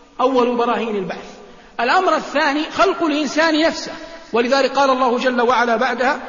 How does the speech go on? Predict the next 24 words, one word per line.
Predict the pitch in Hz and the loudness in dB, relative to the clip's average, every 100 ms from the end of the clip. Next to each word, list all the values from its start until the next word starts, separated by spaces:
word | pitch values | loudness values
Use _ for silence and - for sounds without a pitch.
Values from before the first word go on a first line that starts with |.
| - - 254 | -16 -6 0
"خلق | 302 269 269 | 2 2 0
الإنسان | 240 240 233 254 254 247 226 | -4 -4 -6 -2 0 0 -2
من | 226 214 | -4 -6
نطفة | 269 269 240 226 214 | -6 -6 -8 -8 -6
فإذا | 196 277 254 254 | -4 -4 -2 -2
هو | 233 262 247 | 0 0 -2
خصيم | 240 - 277 269 254 247 | -4 -6 -6 -4 -4 -4
مبين". | 247 269 240 - - - | -4 -4 -4 -10 -10 -4
وكونه | 247 311 359 320 302 | 0 2 0 0 -2
جل | 262 294 302 | 0 0 2
وعلا | 277 240 262 226 | 0 0 -2 -2
خالق | - 339 339 320 330 | 2 4 4 0 -2
للإنسان | 294 277 269 240 185 226 247 - | -4 -4 -6 -8 -6 -4 -4 -2
قادر، | 294 370 339 339 | 2 2 2 0
بما | 277 240 254 285 302 | -2 -4 -2 -2 -2
أنه | 285 262 | -2 -2
جل | 240 254 247 | -2 -2 0
وعلا | 240 202 - - | 0 -2 -8 -8
خلقه | - 285 339 - 262 | -2 2 2 2 0
ابتداء | 254 - 254 262 302 302 330 349 - - - - - | -2 -6 -2 0 2 2 0 -2 -4 -14 -18 -6 2
فهو | 269 | 2
قادر | 269 277 277 262 254 | 4 2 2 0 -2
على | 226 247 | 0 0
أن | 262 277 | -2 -4